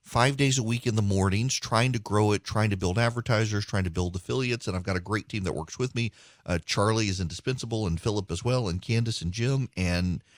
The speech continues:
and yet I, I'm, I'm, I'm the guy in charge. How, how did I get to be in charge of this?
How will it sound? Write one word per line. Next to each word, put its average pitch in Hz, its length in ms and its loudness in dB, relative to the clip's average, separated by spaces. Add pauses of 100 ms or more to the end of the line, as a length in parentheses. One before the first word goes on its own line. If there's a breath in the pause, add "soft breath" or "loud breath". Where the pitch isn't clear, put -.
(240 soft breath)
and 104 180 4
yet 104 180 4
I, 110 280 4
I'm, 107 260 2 (100)
I'm, 92 520 0
I'm 85 200 -4
the 92 80 -4
guy 107 200 4
in 123 160 4
charge. 143 400 0
How, 104 200 2
how 175 200 2
did 190 160 4
I 143 260 6
get 123 400 -4
to 123 80 -6
be 117 180 -2
in 107 80 0
charge 120 360 -2
of 67 100 -10
this? - 320 -12